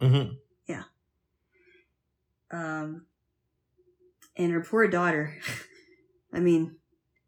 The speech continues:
Speaker 2: wow.
Speaker 1: I would not wanna be their kid.
Speaker 2: Well, hopefully she was, um, brought up a lot better than, um,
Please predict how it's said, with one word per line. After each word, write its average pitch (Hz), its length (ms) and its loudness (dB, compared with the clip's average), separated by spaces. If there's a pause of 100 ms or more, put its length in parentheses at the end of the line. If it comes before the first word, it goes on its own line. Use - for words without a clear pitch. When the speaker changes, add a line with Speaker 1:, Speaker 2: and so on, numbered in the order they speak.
(180)
Speaker 2:
wow. 151 320 -4 (1300)
Speaker 1:
I 160 120 12
would 147 180 12
not 120 180 8
wanna 110 200 6
be 101 160 2
their 87 220 2
kid. 87 500 -4 (680)
Speaker 2:
Well, - 140 -2
hopefully 349 440 4
she 277 220 -2
was, 233 400 0
um, 202 240 -2
brought 202 280 2
up 196 160 0
a 196 40 -2
lot 185 260 0
better 180 320 0
than, 165 420 0
um, 160 520 -4